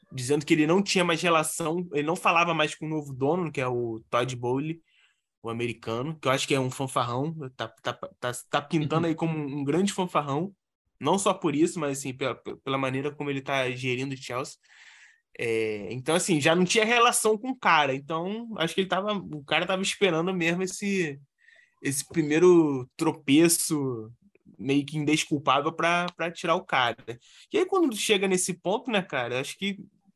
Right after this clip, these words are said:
Speaker 1: insistir é, acaba sendo, sendo, é, ruim. É, eu concordo contigo que a gente analisando de longe, sem saber desses bastidores, é, não, não faz muito sentido, né, tirar o, tirar o Tuchel agora.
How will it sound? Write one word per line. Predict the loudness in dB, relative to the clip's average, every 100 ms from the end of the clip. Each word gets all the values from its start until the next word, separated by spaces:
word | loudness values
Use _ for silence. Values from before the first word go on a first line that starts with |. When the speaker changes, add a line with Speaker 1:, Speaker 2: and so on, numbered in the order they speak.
| -6
Speaker 1:
insistir | -4 -2 -4 -6 0 2
é, | 2
acaba | 0 -2 -6
sendo, | -6 -6 -4 -2 -4 -6 _ _ _ _ _ _ -20 _ _
sendo, | -8 -4 0 4 6 6 4 0 -4 -8 -6
é, | -4 -2 -2 -2 -2
ruim. | 0 0 0 -4 -10 _ _ _ _ _ -8
É, | -4
eu | -4
concordo | -2 4 4 4
contigo | 0 0 0 -2
que | -2 -4 -4 -4 -10 -16 -20 _ _ _ _ _ _ _ -10
a | -6
gente | -2 0
analisando | 2 4 2 0 -2
de | -2
longe, | -2 0 0 0
sem | -2
saber | -2 -2 -2
desses | -2 -4 -4
bastidores, | -4 -4 -6 -4 -2 0 0 -4 -8
é, | -6 -4 -4 -8 _
não, | -14 -10 -10 -8
não | -8
faz | -8 -6
muito | -2 -4
sentido, | -4 -8 -6 -8 -8
né, | -10
tirar | -10 -6 -4
o, | -6
tirar | -10 -8 -8
o | -8
Tuchel | -12 -8 -8
agora. | -4 -6 -8